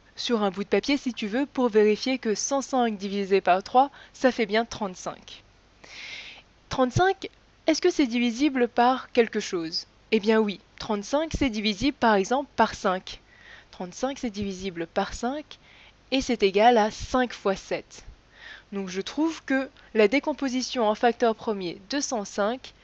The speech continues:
c'est égal à trois fois cinq fois sept. Et ici, on a la décomposition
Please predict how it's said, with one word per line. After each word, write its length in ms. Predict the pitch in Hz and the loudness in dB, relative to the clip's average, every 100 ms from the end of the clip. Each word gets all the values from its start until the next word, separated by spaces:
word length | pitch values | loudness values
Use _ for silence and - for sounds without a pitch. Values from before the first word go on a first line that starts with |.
| - - | -20 -20
c'est 280 | - 269 254 | -4 -4 0
égal 400 | 226 202 180 180 - | 2 4 4 2 -2
à 160 | 185 | -4
trois 440 | - 226 240 226 233 _ _ _ _ _ _ | -4 -2 4 4 2 _ _ _ _ _ _
fois 280 | - - 180 | -8 -2 0
cinq 500 | - 277 320 - - _ _ _ _ | 0 -2 -2 -4 -20 _ _ _ _
fois 300 | - - 277 | -18 0 2
sept. 480 | 254 - 226 - - _ _ - - - - | 2 2 2 0 -20 _ _ -20 -20 -16 -2
Et 100 | 208 | -2
ici, 280 | 196 - 285 | -2 -2 0
on 220 | 247 208 | 0 4
a 80 | 247 | 6
la 140 | 214 | 6
décomposition 880 | 180 247 254 220 226 214 - 208 | 6 0 0 -2 -2 -2 -2 -4